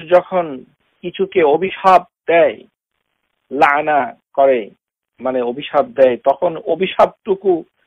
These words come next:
উপরের দিকে উঠতে থাকে, হেভেনের দিকে উঠতে থাকে। আসসামা মানে আসমান, যদি আপনি আসসামা অর্থে বুঝেন। কোনো মানুষ যদি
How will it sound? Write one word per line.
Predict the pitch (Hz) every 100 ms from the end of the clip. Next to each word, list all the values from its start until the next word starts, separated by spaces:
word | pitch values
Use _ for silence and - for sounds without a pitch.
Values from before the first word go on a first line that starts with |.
| _ _ _ _ _ _ _ _
উপরের | 180 180 226 226 214
দিকে | 165 180 180 156
উঠতে | 170 - 170
থাকে, | 139 - 120
হেভেনের | 139 151 185 185 170
দিকে | 156 156
উঠতে | 135 135 -
থাকে। | 131 120 -
আসসামা | 135 - - 175 190 202 151 - _ _ _ _ _ _ _ _ _
মানে | 120 147 156 156 127 -
আসমান, | - 143 - 175 160 139 120
যদি | 139 135 139
আপনি | 135 - 190
আসসামা | - - - 147 147
অর্থে | 135 131 - 123
বুঝেন। | 110 127 - - - _ _ _ _ _ _ _ _ _ _ - - _ _ _ _ _
কোনো | 147 165 185
মানুষ | 156 165 185 202 - 165
যদি | 165 175 185 202 180